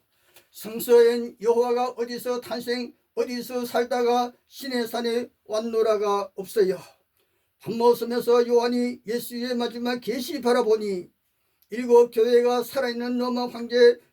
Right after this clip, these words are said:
육백육십육 자기를 하나님 신으로 주로 경배하지 않는다면 사형이라.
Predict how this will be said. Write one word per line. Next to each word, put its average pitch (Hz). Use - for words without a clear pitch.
육백육십육 240
자기를 240
하나님 247
신으로 247
주로 247
경배하지 247
않는다면 226
사형이라. 202